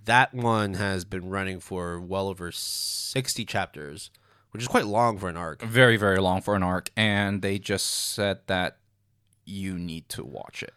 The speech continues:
Speaker 1: It, it
Speaker 2: Wh-, in, it, like, when it, when it ever gets adapted, you need to watch, you need to, you, you need to sit down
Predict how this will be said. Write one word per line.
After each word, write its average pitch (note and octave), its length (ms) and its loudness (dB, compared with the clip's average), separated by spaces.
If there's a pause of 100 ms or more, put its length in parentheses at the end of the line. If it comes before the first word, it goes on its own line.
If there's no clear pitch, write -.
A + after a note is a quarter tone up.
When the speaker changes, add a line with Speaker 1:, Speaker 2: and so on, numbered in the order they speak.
(140)
Speaker 1:
It, B2+ 200 -2
it C#3+ 240 0
Speaker 2:
Wh-, A#2+ 200 -2
in, A#2 240 2
it, C3+ 120 4
like, D3 200 6
when C3 180 4
it, B2+ 140 2
when A#2 160 2
it - 200 -4 (320)
ever B2+ 200 6
gets B2+ 200 2
adapted, B2+ 480 4
you G#2 200 0
need A2 180 0
to G2+ 120 -4
watch, F#2 440 -2 (640)
you A2+ 140 0
need A2 180 2
to, F2+ 120 -6 (240)
you, A#2+ 280 0 (120)
you A2 120 0
need B2 140 2
to G#2+ 80 2
sit - 340 -2
down G#2 500 2